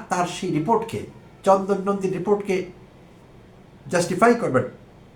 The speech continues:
জন্যে, যে রিপোর্টটি চন্দন নন্দী ঠিকভাবেই করেছেন, এটি জাস্টিফাই করবার জন্য পান্না নিজস্ব কিছু বিশ্লেষণ দিয়েছেন। তো পান্না বলবার চেষ্টা করেছেন যে যুক্তরাষ্ট্র যেহেতু এনসিপির কাছের বন্ধু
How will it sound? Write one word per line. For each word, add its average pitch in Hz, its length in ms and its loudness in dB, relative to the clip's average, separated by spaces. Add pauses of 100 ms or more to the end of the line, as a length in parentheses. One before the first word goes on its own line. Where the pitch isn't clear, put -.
(200)
জন্যে, 143 260 6
যে 123 120 4
রিপোর্টটি 202 420 2 (100)
চন্দন 185 420 0
নন্দী 180 200 -2
ঠিকভাবেই 190 420 4
করেছেন, 120 400 0 (140)
এটি 147 160 -6
জাস্টিফাই 190 480 2
করবার 202 300 0
জন্য 185 220 -2
পান্না 165 300 0
নিজস্ব 160 400 -2
কিছু 135 260 -8 (240)
বিশ্লেষণ 135 420 -2
দিয়েছেন। 95 420 -10 (560)
তো 160 140 -4
পান্না 202 320 4
বলবার 196 380 4
চেষ্টা 190 240 0
করেছেন 214 540 2 (1900)
যে 143 140 0
যুক্তরাষ্ট্র 214 640 4
যেহেতু 208 260 4
এনসিপির 196 460 2
কাছের 196 340 2
বন্ধু 110 360 0